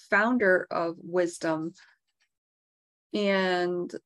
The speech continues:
I have his name written here. It's around here somewhere. But anyways, um, some amazing things happening with the Wisdom audio app.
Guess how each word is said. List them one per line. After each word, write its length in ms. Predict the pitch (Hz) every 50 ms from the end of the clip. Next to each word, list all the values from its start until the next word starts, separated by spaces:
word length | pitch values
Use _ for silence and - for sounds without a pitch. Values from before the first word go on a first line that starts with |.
| _ _ _ _ _ _ _ _ _ _ -
I 120 | 185 190 196
have 180 | 208 220 214
his 160 | 208 190 -
name 440 | 196 185 180 180 180 180 180 - -
written 260 | 190 - - - 185
here. 720 | 175 175 202 - - - - - - - - - 202 - _ _ _ _ _ _ _ _ _ _ _ _ _ _ _ _ _ _ _ -
It's 100 | - 190
around 220 | 196 185 175 175
here 120 | 175 170
somewhere. 420 | 165 - 170 160 156 151 143 - - _ _ _ _ _ _ _ -
But 140 | 254 254 262
anyways, 560 | 285 277 247 196 - - 202 196 - - - _ -
um, 420 | 208 202 196 190 190 185 190 196 190 _ - _ _ _ _ _ _ _
some 280 | - - 254 226 214
amazing 580 | 214 220 220 226 233 226 240 220 214 214 - - -
things 340 | - 254 240 226 226 226 -
happening 460 | 226 208 202 - 196 208 208 208 202
with 140 | 202 196 -
the 100 | 196 185
Wisdom 380 | 202 202 196 - 190 180 180 -
audio 460 | - 185 180 185 190 185 190 190 196 196
app. 260 | 202 208 208 214